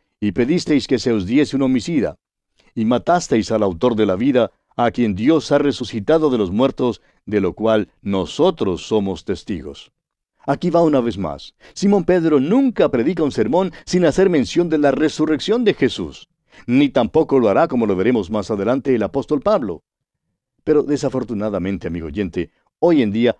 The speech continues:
muchos sermones son predicados sin mención alguna de la resurrección. Continúa Pedro hablando en el versículo dieciséis de este capítulo tres de Hechos, y dice,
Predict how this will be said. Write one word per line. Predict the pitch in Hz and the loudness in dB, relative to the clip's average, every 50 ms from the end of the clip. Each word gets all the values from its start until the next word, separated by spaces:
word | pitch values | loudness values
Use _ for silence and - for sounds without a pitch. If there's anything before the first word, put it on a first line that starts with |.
| _ _ - | _ _ -8
muchos | 127 143 175 214 220 170 - - 131 107 | -4 -2 0 0 0 0 0 -2 -2 -2
sermones | - 107 92 98 110 139 147 143 127 110 - | -2 -4 -2 0 0 0 0 0 -2 -2 0
son | - 160 156 | -2 0 0
predicados | 139 135 113 101 95 - 135 135 127 123 117 - - _ _ | 0 0 0 -2 -2 0 0 0 0 -2 -4 -6 -10 _ _
sin | - - - 208 226 208 | -8 -2 0 0 2 2
mención | 202 202 180 151 - - 175 170 | 2 2 0 0 0 0 2 2
alguna | 156 135 123 160 196 180 135 101 87 - _ _ _ - | 2 0 0 0 0 0 0 0 -2 -4 _ _ _ -6
de | 110 110 101 | -2 0 0
la | 101 95 | 0 0
resurrección. | 92 92 85 - 98 87 82 78 - - 90 71 64 - _ _ _ _ _ _ _ _ _ _ | -2 -2 -6 -8 -8 -8 -8 -8 -10 -10 -10 -10 -12 -14 _ _ _ _ _ _ _ _ _ _
Continúa | - 147 131 151 185 185 165 - | -4 -2 0 0 2 2 2 2
Pedro | - 135 139 131 120 123 123 - _ - | 2 2 2 4 2 0 -2 -4 _ -10
hablando | - 92 85 107 113 113 110 110 | -8 -6 -4 -2 -2 -2 -2 -2
en | 101 | -4
el | 92 90 | -4 -4
versículo | 87 87 85 - - 131 113 - 107 101 | -4 -4 -6 -6 -6 -8 -6 -6 -4 -4
dieciséis | 90 95 110 110 - 95 80 - - 117 117 104 | -4 -4 -4 -6 -6 -10 -8 -4 -2 -2 -2 -2
de | 90 90 | -2 -4
este | 90 85 - 104 | -6 -6 -8 -10
capítulo | 82 87 104 - 107 104 - 92 82 | -8 -8 -8 -10 -10 -10 -8 -8 -8
tres | - - 104 104 101 85 | -6 -4 -4 -4 -4 -4
de | 87 87 95 | -4 -4 -2
Hechos, | 120 110 - - 110 104 - - - _ _ _ _ _ _ | -4 -4 -4 -6 -6 -6 -8 -12 -20 _ _ _ _ _ _
y | - 95 | -8 -4
dice, | 117 135 127 - 127 120 104 - | -4 -4 -4 -2 -2 -4 -4 -4